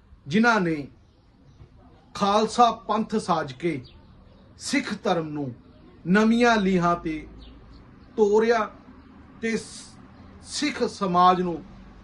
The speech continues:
ਸਿੱਖ ਪੰਥ ਨੂੰ ਸ਼ੇਰਾਂ ਦੀ ਫੌਜ ਬਣਾਤਾ ਖਾਲਸਾ ਪੰਥ ਸਾਜ ਕੇ। ਖਾਲਸਾ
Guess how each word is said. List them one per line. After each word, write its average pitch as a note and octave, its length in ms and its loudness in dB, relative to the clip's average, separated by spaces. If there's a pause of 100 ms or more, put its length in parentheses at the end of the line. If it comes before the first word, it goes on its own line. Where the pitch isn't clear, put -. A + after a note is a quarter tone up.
ਸਿੱਖ - 340 -4
ਪੰਥ F#3 380 -2
ਨੂੰ F3+ 220 -2 (500)
ਸ਼ੇਰਾਂ B3 480 4
ਦੀ G#3 180 -2
ਫੌਜ E3+ 380 -4
ਬਣਾਤਾ D3+ 580 -6 (420)
ਖਾਲਸਾ A#3 480 4
ਪੰਥ E3+ 300 -6
ਸਾਜ C#3 300 -10 (120)
ਕੇ। C3 120 -10 (920)
ਖਾਲਸਾ G#3 680 2